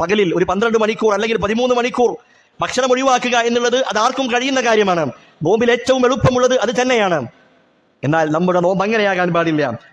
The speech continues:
മഹാനായ ജാബിർ റളിയല്ലാഹു അൻഹു പറയുന്നു, "ഇദാ സുംത ഫൽയസും സംഉക വബസറുക വലിസാനുക",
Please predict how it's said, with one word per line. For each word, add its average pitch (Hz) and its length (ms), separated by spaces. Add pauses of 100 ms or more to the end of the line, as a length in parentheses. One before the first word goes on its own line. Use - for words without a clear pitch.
മഹാനായ 170 300
ജാബിർ 180 320
റളിയല്ലാഹു 196 520
അൻഹു 202 240
പറയുന്നു, 214 340 (400)
"ഇദാ 214 280
സുംത 226 420 (320)
ഫൽയസും 233 560
സംഉക 240 460
വബസറുക 247 540
വലിസാനുക", 247 560